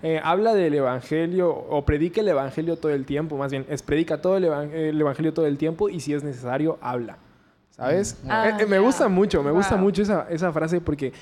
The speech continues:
Speaker 1: Eh, si bien no todos están llamados a estar en una plataforma predicando, no todos están llamados a ser evangelistas y compartir el amor de Dios a veinte mil personas y que quince mil se conviertan, eh, no todos están llamados a eso, ¿sabes?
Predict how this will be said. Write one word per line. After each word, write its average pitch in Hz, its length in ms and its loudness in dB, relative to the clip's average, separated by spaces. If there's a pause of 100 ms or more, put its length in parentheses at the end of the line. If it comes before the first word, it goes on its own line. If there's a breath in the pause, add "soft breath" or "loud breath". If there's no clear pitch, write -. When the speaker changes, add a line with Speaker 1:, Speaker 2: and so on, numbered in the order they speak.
(340 loud breath)
Speaker 1:
Eh, - 340 -8 (300)
si 233 180 2
bien 240 320 2
no 262 160 0
todos 254 300 4
están 220 180 0
llamados 202 460 2
a 190 40 0
estar 165 260 2
en 180 120 2
una 175 180 0
plataforma 151 520 -2
predicando, 143 560 -2
no 151 120 -2
todos 151 200 0
están 147 180 -4
llamados 135 460 -2
a 123 280 -2 (200 loud breath)
ser 151 240 2
evangelistas 143 800 0
y - 20 -6
compartir 135 560 -4
el 135 160 -2
amor 131 220 -2
de 139 80 0
Dios 135 240 0
a 127 240 -2 (240)
veinte 143 240 -2
mil 139 160 -4
personas 135 480 -4
y - 40 -8
que 131 200 -4
quince 135 320 -8
mil 139 120 -4
se 143 120 -2
conviertan, 135 500 -4 (320 loud breath)
eh, 151 260 0
no 202 200 2
todos 311 220 2
están 226 160 0
llamados 175 340 4
a 131 80 0
eso, 127 260 -6
¿sabes? 147 380 -2